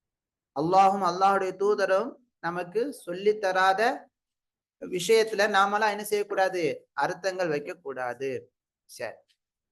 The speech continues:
இப்ப இந்த இப்ப இந்த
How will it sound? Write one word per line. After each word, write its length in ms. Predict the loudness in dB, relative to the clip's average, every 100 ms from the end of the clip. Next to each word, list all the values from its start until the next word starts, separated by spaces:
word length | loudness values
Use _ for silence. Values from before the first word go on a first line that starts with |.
| _
இப்ப 200 | 4 4
இந்த 560 | 2 4 6 6 2 -6 -20 _ _ _ _ _ _ _ _ _ _ _ _ _ _ _ _ _ _ _ _ -20 -20 _ _ _ _ _ _ _ -16
இப்ப 220 | -2 0
இந்த 300 | 0 0